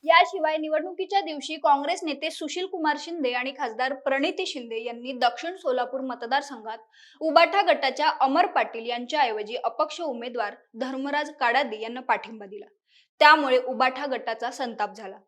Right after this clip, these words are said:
यावरून महाविकास आघाडीत असलेला समन्वयाचा अभाव प्रकर्षाने पुढे आला. शिवाय आघाडीत राहून मित्रपक्षांच्या उमेदवाराऐवजी स्वतःच्या बंडखोर उमेदवाराला पाठिंबा दिल्यानं काँग्रेसने मित्रपक्षांची नाराजी ओढवून घेतली.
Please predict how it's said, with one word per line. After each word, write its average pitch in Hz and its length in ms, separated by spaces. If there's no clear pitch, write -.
यावरून 247 500
महाविकास 277 480
आघाडीत 247 480
असलेला 233 480
समन्वयाचा 302 720
अभाव 247 360
प्रकर्षाने 277 600
पुढे 247 280
आला. 185 200
शिवाय 247 360
आघाडीत 262 440
राहून 277 400
मित्रपक्षांच्या 370 800
उमेदवाराऐवजी 269 920
स्वतःच्या 269 680
बंडखोर 277 500
उमेदवाराला 254 560
पाठिंबा 247 500
दिल्यानं 233 460
काँग्रेसने 233 600
मित्रपक्षांची 262 800
नाराजी 220 420
ओढवून 214 340
घेतली. 208 300